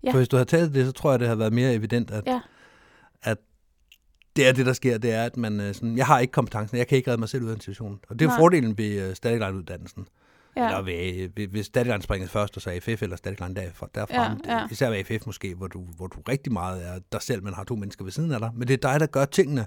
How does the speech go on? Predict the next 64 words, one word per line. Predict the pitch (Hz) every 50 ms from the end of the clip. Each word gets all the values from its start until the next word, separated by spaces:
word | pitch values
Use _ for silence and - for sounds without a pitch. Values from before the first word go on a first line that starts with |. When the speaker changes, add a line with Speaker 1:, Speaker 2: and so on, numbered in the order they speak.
| - - -
Speaker 1:
Mm. | 247 240 226 214 214 - -
Speaker 2:
Du | 135 127
har | 123 113
f-, | 104 - 131 123 -
fået | - 127 123 123
at |
vide, | 131 151 165 180
hvad | 160 147
det | 117 120
er, | 120
du | 135
skal | 135 - 135 117
gøre, | - 120 117 117
hvad | 120 110
rækkefølge | 117 120 113 123 104
du | 110
skal | - _ -
gøre | - 107 104 113
det | 113
i, |
hvornår | 107 107 107 104 82
du | -
skal | - - -
gøre | - 92 85 85
det. | 92 107 - - -
Speaker 1:
Ja. | 233 208 190 - - - - - - - - _ _ -
Speaker 2:
At | - 135 120 -
det | 156 151 156 156
er | 135 127
med | 123 123 123
til | 120 - 139 131 127
at, | 120 113 107 104 104
øh, | 104 104 101 98 95 98 101 -
til, | - - 101
til | - - 123
at | 110 101 101 92 92 95 90 90 98
empower. | 95 92 - - 98 95 98 101 107 - - - - - _ -
Mit | - 120 - -
danske | 123 120 135 - - 139
er | 110 110 110
fuldstændig | - - - 175 151 - - - 101 104 101
forsvundet. | 117 - - - 92 - 104 104 101 - - -
Speaker 1:
Jamen, | - 208 220
vi | 233
hører | 247 269 285 269
også | 233 214 - 202
engelske, | 208 185 196 208 - - 208 202 196 196 190 190 185 185 180 180
øh, | 185 185 - _ - -
Speaker 2:
Ja. | 117 107 101 95 - _ _ _ _ -
Speaker 1:
klip, | - 202 196 190 - -
så | - - 202 202
Speaker 2:
Hvad | 196 -
Speaker 1:
du | 240 240
er, | 233 220 208 202 202 196
du | - - 226 220
er | 208
lovlig | 214 233 269 285 240
undskyldt. | 196 190 - - - 220 -
Speaker 2:
Tak. | - 104 101 - -
Hvad | 104 113
hedder | 113 117 107 107
empower | 104 - 110 101 101 104
på | 104 -
dansk? | 101 98 98 - - _ -